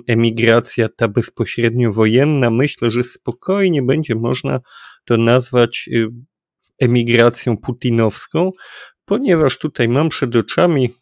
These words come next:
taki raport z, jeszcze z dwa tysiące dwudziestego pierwszego roku na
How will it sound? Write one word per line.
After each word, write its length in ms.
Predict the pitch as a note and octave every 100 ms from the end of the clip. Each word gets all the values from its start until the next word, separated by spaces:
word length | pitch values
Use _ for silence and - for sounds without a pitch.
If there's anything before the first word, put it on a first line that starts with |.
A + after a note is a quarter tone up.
| _
taki 360 | A#2+ - - A#2+
raport 580 | A#2+ B2+ - A2 -
z, 140 | A#2 C3+
jeszcze 340 | B2+ B2 -
z 60 | G#2+
dwa 180 | A#2+ C3
tysiące 420 | - C#3 B2+ B2
dwudziestego 600 | A2+ A2+ A2 - A#2 A#2+
pierwszego 600 | - A2 - - A2+ A#2
roku 360 | B2+ E3 - A#2
na 300 | A2+ A#2